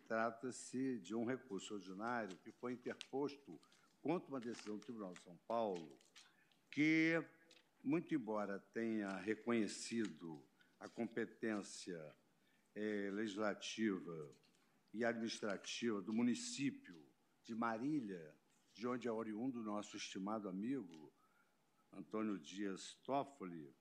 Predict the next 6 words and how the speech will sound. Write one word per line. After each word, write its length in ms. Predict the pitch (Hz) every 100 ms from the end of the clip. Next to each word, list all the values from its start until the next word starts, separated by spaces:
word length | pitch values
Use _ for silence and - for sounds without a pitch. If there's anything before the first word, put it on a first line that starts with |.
| _ _ - _ _
eh, 480 | - 139 139 139 139 139
a 140 | 165
lei, 680 | 170 151 143 151 160 175 -
ela 460 | 131 127 123 123 113
basicamente 920 | - 117 120 - 135 123 117 127 -
estabeleceu 1080 | - 143 - 127 135 131 - 117 113 127